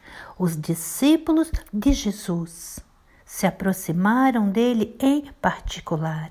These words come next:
Era Jesus e os discípulos. E os discípulos fizeram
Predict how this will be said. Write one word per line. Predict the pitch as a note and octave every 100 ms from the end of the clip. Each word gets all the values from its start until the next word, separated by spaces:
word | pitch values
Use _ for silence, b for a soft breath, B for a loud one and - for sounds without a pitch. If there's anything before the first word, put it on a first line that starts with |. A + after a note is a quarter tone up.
| -
Era | - E3 E3
Jesus | E3 E3+ D#3+ - G#3 A#3+ C4 - - b b b b b
e | G3+ G#3 G3+ -
os | G3 F3+
discípulos. | G#3+ - E3 - E3+ - - _ - _ B B B
E | F#3 F3+
os | E3+
discípulos | F3+ - C4+ C4+ C4+
fizeram | - C#4 C4 A#3+ A3+ A3 A3